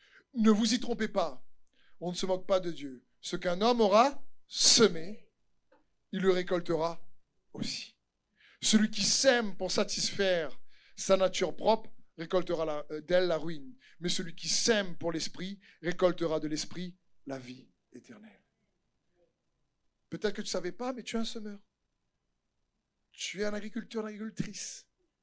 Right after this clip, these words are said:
Parce que là, tout homme, c'est avec un grand H. Qu'on sème selon la chair, qu'on sème selon l'esprit,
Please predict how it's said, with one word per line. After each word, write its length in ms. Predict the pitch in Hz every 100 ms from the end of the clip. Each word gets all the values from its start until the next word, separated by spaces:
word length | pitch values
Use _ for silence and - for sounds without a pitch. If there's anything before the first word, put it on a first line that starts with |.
| _ _ _ _ _ _ _ _ _ -
Parce 140 | 165
que 100 | -
là, 160 | 180 202
tout 280 | - - 226
homme, 160 | 240
c'est 100 | -
avec 120 | 196
un 60 | 190
grand 220 | 180 196
H. 520 | 170 170 - - - - _ _ _ _ _ _ _ _ _ _ _ _ _ _ _
Qu'on 140 | -
sème 320 | 185 - 214 202
selon 200 | 190 175
la 120 | 160
chair, 280 | - 202 180
qu'on 220 | 170 160
sème 240 | - 185
selon 180 | 170 165
l'esprit, 500 | 160 - - 202 240